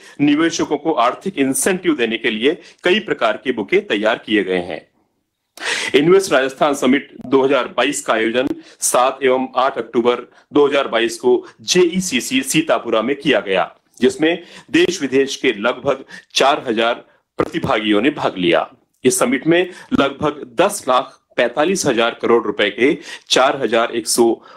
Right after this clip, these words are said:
बानवे एमओयू हस्ताक्षरित किए गए, जिसमें छह से नौ लाख व्यक्तियों को रोजगार मिलेगा। यह भी हर्ष का विषय है कि इन चार हजार एमओयू में से उनचास प्रतिशत धरातल, धरातल पर उतर चुकी हैं।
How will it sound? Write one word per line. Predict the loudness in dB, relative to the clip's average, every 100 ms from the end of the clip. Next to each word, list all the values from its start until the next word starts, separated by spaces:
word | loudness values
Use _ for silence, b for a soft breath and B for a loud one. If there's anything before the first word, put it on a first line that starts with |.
| _
बानवे | 0 4 4 4
एमओयू | 2 0 2 0
हस्ताक्षरित | -2 -2 -2 0 -8
किए | 0 2 2
गए, | -2 -8 -14 _ _ _ _ _
जिसमें | -2 2 2 2 -2 B B
छह | -2 -2
से | 2 0
नौ | 2 2
लाख | 2 0 -2
व्यक्तियों | -4 0 -2
को | 2 0
रोजगार | 0 0 -2 -2
मिलेगा। | -4 -4 -6 -10 -12 _ _ _ _ -12 B B 4
यह | 6 4
भी | 2
हर्ष | 2 0
का | -2
विषय | -2 0 0
है | 0 -2 B B -2
कि | 0
इन | 0
चार | -2 0 0 0
हजार | -2 0 0 -2 -4
एमओयू | 0 2 2 4
में | 2 0
से | -2 -4 -4 B B B B
उनचास | 2 2 2 0 0
प्रतिशत | -4 -4 -2 -2 -4 b -4
धरातल, | 0 2 0 -2 -2 -6 -2
धरातल | 0 2 0 -2
पर | -2
उतर | -2 -2 -2
चुकी | -2 -4 -4
हैं। | -4 -6